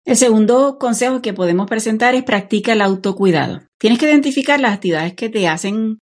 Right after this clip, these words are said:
tener alegría en tu corazón y que te traen paz en tu interior y haz un esfuerzo para integrarlas regularmente en tu vida. A veces en medio de todo el estrés del liderazgo, del trabajo, la casa,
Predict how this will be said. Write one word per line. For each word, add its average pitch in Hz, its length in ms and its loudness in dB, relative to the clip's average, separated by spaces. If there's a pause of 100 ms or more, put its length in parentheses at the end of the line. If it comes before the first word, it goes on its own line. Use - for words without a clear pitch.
(300)
tener 160 280 2
alegría 196 360 2
en 220 80 -4
tu 240 80 -4
corazón 233 340 -6
y 233 60 -4
que 160 100 -6
te 156 100 -12
traen 165 300 0
paz - 360 -6 (400)
en 170 120 -6
tu 180 60 2
interior 214 460 2
y 208 140 0
haz 202 100 2
un 262 100 2
esfuerzo 294 560 -2
para 196 220 0
integrarlas 190 760 0
regularmente 190 680 2
en 190 120 0
tu 180 120 -6
vida. 156 260 -6 (380)
A 185 60 0
veces 247 240 2
en 226 80 6
medio 226 240 4
de 226 140 2
todo 202 200 -2
el 220 60 -2
estrés 220 580 -2
del 185 300 2
liderazgo, 180 640 0
del 165 240 0
trabajo, 180 560 -2
la 160 140 -8
casa, 190 380 -8